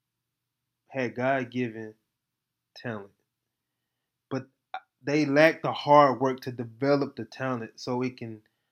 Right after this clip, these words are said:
take them where it needs to take them, you know.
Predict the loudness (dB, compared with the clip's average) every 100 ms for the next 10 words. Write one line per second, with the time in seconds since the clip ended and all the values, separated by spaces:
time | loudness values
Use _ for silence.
0 | _ -4 -2 -2 -4 -4 -2 -4 -6 -10
1 | -16 -6 -6 -6 -12 -14 -14 -12 -12 -14
2 | -16